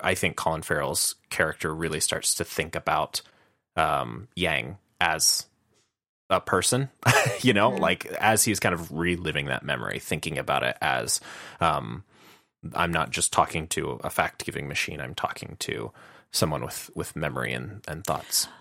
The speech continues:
Speaker 1: So.
Speaker 2: Yeah, I, I took away that scene, just the tragedy and the beauty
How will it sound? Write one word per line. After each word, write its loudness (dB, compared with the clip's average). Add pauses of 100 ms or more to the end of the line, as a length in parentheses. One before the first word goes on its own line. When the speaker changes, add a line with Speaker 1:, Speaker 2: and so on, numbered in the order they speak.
(420)
Speaker 1:
So. 0
Speaker 2:
Yeah, 2 (120)
I, -2 (140)
I 2
took -2
away 2
that 0
scene, -4
just -2
the 0 (280)
tragedy 0
and 0
the -2
beauty -2